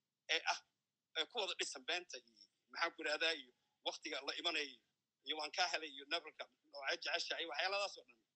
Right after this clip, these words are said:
Wabidaat waxaan oran lahaa, khayr Allah idin siiyo. Sida maxaan ku dhahdaa, anusaan u diraaseeyey, cilmiyan waan u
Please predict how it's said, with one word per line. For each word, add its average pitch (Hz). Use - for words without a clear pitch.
Wabidaat 202
waxaan 175
oran 196
lahaa, 143
khayr 185
Allah 180
idin 151
siiyo. 151
Sida 202
maxaan 196
ku 160
dhahdaa, 151
anusaan 156
u 180
diraaseeyey, 156
cilmiyan 202
waan 202
u -